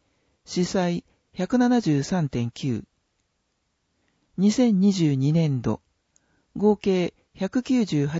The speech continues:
点三。うち企業債三十四点一。司祭百六十四点二。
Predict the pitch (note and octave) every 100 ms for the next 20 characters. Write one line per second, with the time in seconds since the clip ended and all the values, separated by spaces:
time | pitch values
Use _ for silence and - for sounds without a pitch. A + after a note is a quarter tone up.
0 | - - B2+ A#2+ - C3 B2 A#2+ _ _
1 | _ _ _ _ - F#3+ - F#3+ F#3 -
2 | F#3 A3 A3+ D3 - A2+ A2 - _ _
3 | _ _ - B3 A#3 F3+ D3+ D#3+ E3 D3
4 | B2 B2 A2+ - A#2+ - _ _ _ _
5 | _ _ _ - F3+ - F#3 F3 - _
6 | _ - F3+ A#3+ A#3+ A#3+ A3 G#3+ G3+ F#3
7 | C#3+ A#2+ A#2+ A#2 A#2+